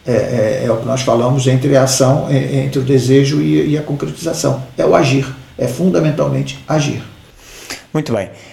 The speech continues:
Speaker 2: Então é assim que se-, que chega ao fim mais um podcast Prosperidade na Prática. Eu sou o Daniel Silva.
Speaker 1: E eu sou o Maurício Colpas. Toda terça-feira nós estamos aqui com um tema novo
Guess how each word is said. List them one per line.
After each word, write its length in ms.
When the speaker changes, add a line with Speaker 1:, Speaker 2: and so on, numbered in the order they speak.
Speaker 2:
Então 300
é 140
assim 260
que 60
se-, 420
que 220
chega 280
ao 80
fim 220
mais 400
um 100
podcast 680
Prosperidade 640
na 80
Prática. 720
Eu 140
sou 240
o 40
Daniel 280
Silva. 640
Speaker 1:
E 160
eu 140
sou 160
o 40
Maurício 360
Colpas. 440
Toda 200
terça-feira 580
nós 140
estamos 200
aqui 220
com 160
um 60
tema 260
novo 400